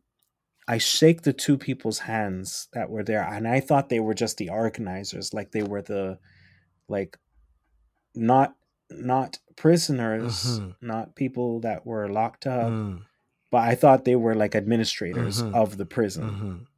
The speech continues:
Speaker 1: And it wasn't until after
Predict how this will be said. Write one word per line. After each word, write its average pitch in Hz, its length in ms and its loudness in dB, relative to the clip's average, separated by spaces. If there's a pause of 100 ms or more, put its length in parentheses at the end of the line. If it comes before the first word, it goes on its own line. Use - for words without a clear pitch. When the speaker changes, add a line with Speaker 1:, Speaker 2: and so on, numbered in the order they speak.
(1700)
Speaker 1:
And 135 140 6
it 123 40 6
wasn't 123 340 6
until 147 320 6
after 127 760 4